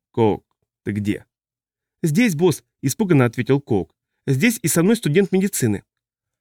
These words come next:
Он метнулся через всю комнату к высоким окнам, чтобы раздвинуть шторы. Приглушённый ядовитой дымкой свет расползся по полу и по широкой кровати со смятыми одеялами. Среди них сидел мужчина.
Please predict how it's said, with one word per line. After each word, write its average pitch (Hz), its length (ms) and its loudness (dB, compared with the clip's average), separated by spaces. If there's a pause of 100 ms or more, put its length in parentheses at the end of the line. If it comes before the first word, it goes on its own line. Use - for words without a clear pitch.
(240)
Он 131 140 6
метнулся 131 400 0
через 123 260 0
всю 139 140 -2
комнату 143 400 2
к - 80 -16
высоким 131 440 0
окнам, 135 360 0
чтобы 131 320 0
раздвинуть 131 460 2
шторы. 85 360 -8 (520)
Приглушённый 127 580 2
ядовитой 123 500 4
дымкой 117 340 0
свет 175 320 -2 (220)
расползся 127 540 0
по 123 120 0
полу 156 260 2
и 110 100 4
по 131 120 -4
широкой 123 380 2
кровати 127 380 0
со 120 160 -4
смятыми 120 420 2
одеялами. 107 640 -2 (640)
Среди 123 300 2
них 180 180 4
сидел 117 260 2
мужчина. 104 460 -4